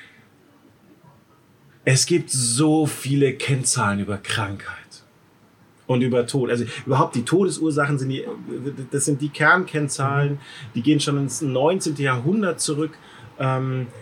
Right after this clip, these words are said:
Speaker 1: die, äh, heutige I C D, jetzt kommt die elfte Version, also die internationale Krankheitenklassifikation,
Speaker 2: Mhm.
Speaker 1: geht zurück auf eine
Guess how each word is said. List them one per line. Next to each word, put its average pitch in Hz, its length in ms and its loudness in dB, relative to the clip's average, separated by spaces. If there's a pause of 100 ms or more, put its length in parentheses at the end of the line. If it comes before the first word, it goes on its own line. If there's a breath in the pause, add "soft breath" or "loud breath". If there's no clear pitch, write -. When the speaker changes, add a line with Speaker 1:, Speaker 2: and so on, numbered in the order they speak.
(180)
Speaker 1:
die, 131 220 0
äh, 127 640 0 (100)
heutige 143 400 0
I 147 220 -4
C 147 240 2
D, 127 300 -2 (120)
jetzt 120 220 -6
kommt 123 220 -2
die 120 160 -6
elfte 151 420 2
Version, 135 540 -2
also 104 180 -4
die 123 140 -6
internationale 120 560 -6
Krankheitenklassifikation, 139 1300 0
Speaker 2:
Mhm. 123 60 -2
Speaker 1:
geht 123 360 -6
zurück 160 420 0
auf 113 180 -4
eine 127 280 -4